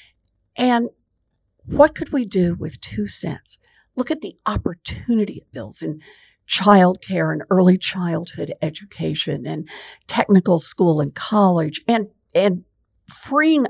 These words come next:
up people from, from huge debt burdens. Think about this in terms of,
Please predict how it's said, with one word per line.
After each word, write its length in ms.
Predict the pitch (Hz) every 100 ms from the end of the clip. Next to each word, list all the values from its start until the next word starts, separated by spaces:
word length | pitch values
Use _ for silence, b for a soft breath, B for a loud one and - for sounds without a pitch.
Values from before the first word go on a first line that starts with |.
| -
up 240 | 233 -
people 380 | - 170 - - B B B 233 247
from, 340 | - 277 240 - _
from 240 | - 226 208
huge 1040 | - - - - 392 349 339 285 190 - 262
debt 220 | - 226 - _
burdens. 380 | 185 170 170 - B _
Think 220 | 370 -
about 360 | 392 311 240 -
this 200 | 220 -
in 100 | 247
terms 300 | 233 262 254
of, 160 | 214 -